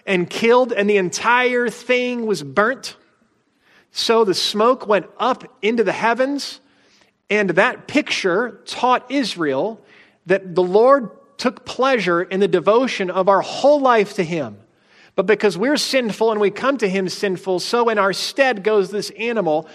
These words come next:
up into heaven, the whole thing, and nothing is left. And so the priests have this offered as well.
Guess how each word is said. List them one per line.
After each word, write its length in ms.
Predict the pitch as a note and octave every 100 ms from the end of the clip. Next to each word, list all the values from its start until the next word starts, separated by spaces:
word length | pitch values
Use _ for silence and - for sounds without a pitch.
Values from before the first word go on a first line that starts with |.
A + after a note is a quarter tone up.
| - - -
up 260 | C4 C4+
into 180 | C#4 B3
heaven, 760 | G#3+ - A#3+ G#3 E3 D3+ G#3 G3 _ _ _ _ _
the 100 | F3+
whole 480 | - - D4 D4 C#4
thing, 540 | C#4 D4 B3+ F3 A#2 - _ _ _ _ _
and 160 | C3 A#2
nothing 440 | C#3 D3+ E3+ D3
is 140 | D3 C3+
left. 440 | A2 - _ _ _ _ _ _ _ _ _ -
And 140 | D3
so 140 | -
the 80 | F#3
priests 520 | - - G#3 B2 -
have 220 | - D3 C3
this 280 | D#3+ D#3 - -
offered 500 | C#3 B2+ B2+ A2 - _ _ _ _ _ _ _ _
as 180 | B2 A#2
well. 400 | B2+ B2+ A2 -